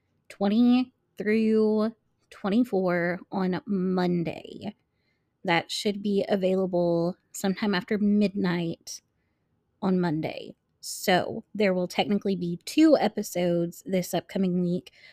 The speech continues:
but Monday's episode is going to be trial days twenty through twenty-one.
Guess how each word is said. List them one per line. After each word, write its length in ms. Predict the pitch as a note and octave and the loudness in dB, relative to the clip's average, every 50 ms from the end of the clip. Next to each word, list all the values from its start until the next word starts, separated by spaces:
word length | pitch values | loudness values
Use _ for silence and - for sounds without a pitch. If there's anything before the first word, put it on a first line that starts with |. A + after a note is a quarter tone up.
| _ _ - | _ _ -4
but 120 | G3+ - | -2 0
Monday's 480 | - G3 F#3+ F#3+ G3 G3+ G#3 G#3+ G3+ - - | 2 2 2 2 2 2 2 2 0 -2 -4
episode 560 | G3+ F#3+ - G3 - - F#3 F3+ F3 F3+ - _ - | -6 -4 -4 -4 -4 -2 -2 -2 -2 -2 -4 _ -2
is 320 | G3+ F#3 F3 F3 F3 F#3 | 0 0 2 0 0 -2
going 380 | - - F#3 F3+ F3 F3 F#3+ G3 | -4 -2 0 2 2 2 0 -2
to 380 | - - - G3+ G3+ F3+ F3+ - - | -4 -4 -2 -2 -2 -2 -4 -10 -8
be 440 | - F3+ F3 F3 F3 E3+ E3+ F3 E3 _ _ _ _ _ _ _ | -6 -4 -2 -2 0 0 0 0 -2 _ _ _ _ _ _ _
trial 320 | - - - F#3 F3+ F3+ F3 | -6 -2 2 2 2 4 4
days 240 | F3+ F3+ F#3 - | 2 2 0 -2
twenty 480 | - - - G#3 F#3 F3+ F3 F3 F3+ - _ _ _ - | -6 -6 -2 -2 0 0 0 0 -2 -4 _ _ _ -6
through 280 | F#3+ F#3 F3+ F3 F3+ | -4 -2 0 -2 -2
twenty-one. 840 | - - - F#3 E3+ F3 E3 E3 D#3 C#3 - - - - F#2+ A#2 | -4 -4 -6 -4 -2 -2 -2 -2 -4 -6 -8 -10 -12 -12 -10 -10